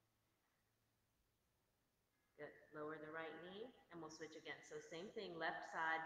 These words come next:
left toes, left heel. And then this time, start to lift the left foot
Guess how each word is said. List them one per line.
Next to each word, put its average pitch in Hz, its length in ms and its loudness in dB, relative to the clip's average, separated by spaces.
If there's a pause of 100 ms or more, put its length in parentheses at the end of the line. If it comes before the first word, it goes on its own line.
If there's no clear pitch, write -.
(140)
left 160 400 2
toes, 156 640 0
left - 400 -4
heel. 147 560 -4 (2750)
And 185 80 0
then 190 160 2
this 277 160 2
time, 233 240 6
start 220 240 2
to 196 40 0 (120)
lift - 320 4
the 185 80 0
left 180 400 4
foot 160 240 0